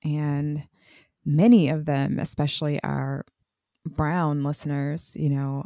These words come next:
are working for other companies and are climbing the corporate ladder. And there's a lot of just plain,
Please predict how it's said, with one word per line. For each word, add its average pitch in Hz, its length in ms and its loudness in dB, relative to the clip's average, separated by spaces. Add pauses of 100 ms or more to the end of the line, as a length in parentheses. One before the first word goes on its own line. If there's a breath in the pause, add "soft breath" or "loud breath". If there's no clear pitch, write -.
are 143 280 -6
working 147 420 -4
for 143 360 -4
other 143 200 -4
companies 147 840 -6 (640 loud breath)
and 143 420 -4
are 147 300 -4
climbing 165 460 -2
the 175 80 -2
corporate - 340 -2
ladder. 151 640 -4 (260)
And 156 560 -4
there's 160 300 -2
a 165 80 -4
lot 147 480 -6
of 151 600 -6 (680)
just 143 400 -6
plain, 151 560 2